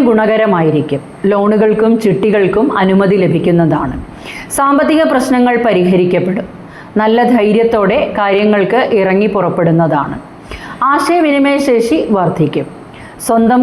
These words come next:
കഴിവുകളിലൂടെ കാര്യങ്ങൾ സാധിച്ചെടുക്കുന്നതാണ്. കർമ്മരംഗത്ത്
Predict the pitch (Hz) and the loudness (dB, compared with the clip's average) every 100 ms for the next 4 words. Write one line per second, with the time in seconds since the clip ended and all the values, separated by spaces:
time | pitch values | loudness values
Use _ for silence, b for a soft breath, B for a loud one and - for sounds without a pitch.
0 | 247 208 214 240 233 214 185 170 233 - | 2 2 2 4 2 2 2 2 0 -4
1 | - 220 220 247 220 214 247 208 185 240 | -4 0 2 2 2 2 0 0 0 0
2 | 233 185 170 180 170 165 143 147 - - | 2 0 2 0 2 0 -2 -6 -12 -16
3 | B B B 277 294 330 339 330 320 | B B B 0 2 2 2 2 2